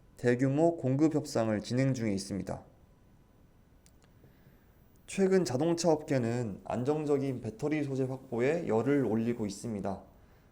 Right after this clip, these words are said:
내년부터 미국 또는 미국과 자유무역 협정을 맺은 국가에서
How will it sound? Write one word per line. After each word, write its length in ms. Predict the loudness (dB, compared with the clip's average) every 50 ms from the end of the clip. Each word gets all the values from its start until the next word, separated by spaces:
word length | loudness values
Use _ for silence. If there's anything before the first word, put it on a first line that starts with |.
| -20 -12 -4
내년부터 720 | -2 0 0 0 0 -2 -4 -6 -6 -2 2 2 2 4
미국 680 | 2 2 0 0 2 2 0 0 0 -4 -10 -18 -20 -6
또는 360 | -4 -4 -2 -2 -2 -4 -2
미국과 500 | -2 -2 -2 -2 -4 -4 0 0 0 0
자유무역 600 | 0 -2 0 2 2 2 2 2 2 2 2 2 0
협정을 480 | -4 -8 -8 -4 -2 -2 0 0 0
맺은 320 | 2 2 2 2 0 -6 -6
국가에서 920 | -8 -12 -18 0 2 4 4 4 2 0 -2 -4 -4 -2 -2 -2 -4 -6